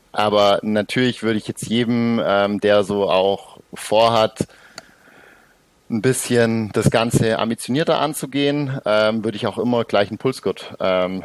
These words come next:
mit dazu empfehlen. Ähm, einfach, ja, we-, weil's einfach eine, eine s-, bessere Datenaufzeichnung, äh, gewährleistet. Das heißt nicht, ähm, und das verstehen auch ganz viele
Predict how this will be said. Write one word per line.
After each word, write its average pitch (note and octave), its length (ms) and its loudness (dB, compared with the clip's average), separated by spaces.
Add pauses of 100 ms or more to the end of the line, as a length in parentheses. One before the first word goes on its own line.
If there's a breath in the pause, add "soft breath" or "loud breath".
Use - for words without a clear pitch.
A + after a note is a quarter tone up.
(120)
mit G#2+ 180 -2
dazu A2 240 -6
empfehlen. F2+ 580 -4
Ähm, G2 300 -2
einfach, A2+ 520 -2 (1200)
ja, A2+ 280 2
we-, F2+ 280 -2
weil's G#2 240 2
einfach G#2+ 460 -2 (100)
eine, G2+ 500 0 (140)
eine G#2+ 140 -4
s-, - 280 -6 (540)
bessere A#2+ 380 0
Datenaufzeichnung, F#2 1120 -2
äh, F2+ 100 -6
gewährleistet. F#2 760 -2 (360 loud breath)
Das - 220 0
heißt A#2+ 340 0
nicht, C#3+ 460 -4
ähm, G#2+ 440 0
und G#2+ 260 -6 (240)
das A#2+ 140 -2
verstehen C3 380 -2
auch A2 140 2
ganz G#2+ 200 -2
viele G#2+ 300 -6